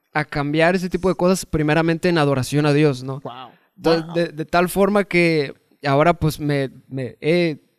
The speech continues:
Speaker 1: logrado despertarme, un, eh, dormirme y despertarme un poquito más temprano.
Speaker 2: Sí.
Speaker 1: Llego, eh, ahora sí puedo decir que llego al cien a, a los cultos.
Speaker 2: Eso.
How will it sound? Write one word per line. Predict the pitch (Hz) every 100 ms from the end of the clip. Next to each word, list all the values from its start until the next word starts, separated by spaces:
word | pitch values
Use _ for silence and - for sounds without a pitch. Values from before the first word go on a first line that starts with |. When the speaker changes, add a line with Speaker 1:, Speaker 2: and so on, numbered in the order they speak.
| _
Speaker 1:
logrado | 165 170 160 165
despertarme, | 175 - 156 143 156
un, | 160 139
eh, | 127 117 - _ 143
dormirme | 156 165 240 240
y |
despertarme | 165 - 120 127 156
un |
poquito | 151 139 131
más | 135
temprano. | 139 127 147 147 147
Speaker 2:
Sí. | 240 427 427 320
Speaker 1:
Llego, | 156 160 165 160 151 139
eh, | 131 -
ahora | 131 156
sí | 143
puedo | 160 160
decir | 160 -
que | -
llego | 151 151
al | 131
cien | 147 147 139
a, |
a | 123 120
los | 117 -
cultos. | 160 156 113 -
Speaker 2:
Eso. | 127 - 156 151